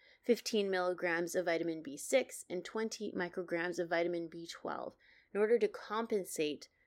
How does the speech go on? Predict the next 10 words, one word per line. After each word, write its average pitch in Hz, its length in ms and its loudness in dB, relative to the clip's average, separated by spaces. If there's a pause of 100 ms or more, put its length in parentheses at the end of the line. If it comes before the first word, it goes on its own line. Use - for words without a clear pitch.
(140)
for 185 160 2
that 165 320 6
loss 175 400 -4
of 165 120 -4
function 165 560 -6
allele. 156 460 -8 (1160)
Some 247 240 4
individuals 220 480 6
had 196 180 2
variation 185 760 2